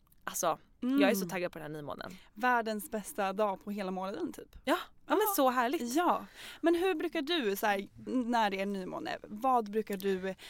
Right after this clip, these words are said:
Speaker 2: göra för ritualer och rutiner kring
Speaker 1: Mm.
Speaker 2: den dagen?
Speaker 1: Eh, ja, men jag älskar ju att manifestera och att bjuda in nya grejer. Det är ju en av mina favorithobbys. <laughs>
Speaker 2: Ja.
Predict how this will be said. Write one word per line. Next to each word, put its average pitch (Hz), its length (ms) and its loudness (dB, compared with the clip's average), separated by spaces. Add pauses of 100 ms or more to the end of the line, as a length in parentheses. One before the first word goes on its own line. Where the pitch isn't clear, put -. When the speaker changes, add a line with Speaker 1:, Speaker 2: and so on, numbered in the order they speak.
(140)
Speaker 2:
göra 208 240 2
för 196 100 -8
ritualer 226 880 4
och 196 340 2
rutiner 202 680 -2
kring 214 280 -2
Speaker 1:
Mm. 381 200 6 (260)
Speaker 2:
den 196 140 0
dagen? 196 180 -2 (280)
Speaker 1:
Eh, 262 100 4
ja, 269 200 6
men 302 140 4
jag 320 180 4 (120)
älskar 254 480 0
ju 202 240 4
att 190 400 0 (120)
manifestera 254 1080 2
och 202 220 -2
att 190 100 -2
bjuda 185 280 0 (100)
in 170 260 -4
nya - 220 -6
grejer. - 380 -8 (480)
Det 240 160 2
är 196 180 4
ju 180 220 0
en 165 140 -2 (100)
av 160 60 -10
mina 160 100 -6
favorithobbys. - 720 -8 (240)
<laughs> 226 280 4
Speaker 2:
Ja. 226 240 6